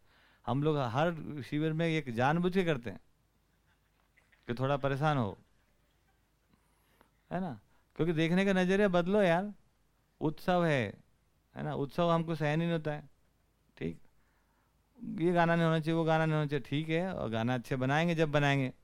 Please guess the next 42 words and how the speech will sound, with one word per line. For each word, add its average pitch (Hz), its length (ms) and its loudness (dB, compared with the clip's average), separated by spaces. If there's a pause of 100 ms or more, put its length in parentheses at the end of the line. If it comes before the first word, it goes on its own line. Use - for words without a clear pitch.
(420)
अभी 117 160 0
तो 143 100 0
बनाना 147 340 2
नहीं 180 180 0
आते, 170 240 -2
लिखने 143 200 -6
नहीं 170 140 -2
आते, 165 260 -6
तो 117 180 -8
थोड़े 135 220 -2
बहुत 151 160 -2
बने, 160 220 -2
देखे 156 240 -2
कल 143 160 -4
आपने 135 200 -8
सुने 123 180 -8
होंगे। 117 200 -8 (800)
तो 185 60 -2
ये 196 120 2
सबको 196 320 0
देखने 165 440 2
का 202 100 4
नज़रिया 175 440 4
हमको 196 180 2
बदलना 139 320 0
है, 87 120 -14 (1700)
है 98 100 -4
ना। 143 140 -2 (420)
इसका 170 220 0
मतलब 170 240 4
ये 190 100 6
नहीं 202 100 4
कि 202 120 4
चीज़ें 185 260 2
वही 185 200 6
रहेंगी, 185 260 4
नज़रिया 170 300 4
बदल 160 180 -2
लेगा, 135 180 0
ऐसा 175 240 0
नहीं 175 180 2
है। 117 120 -4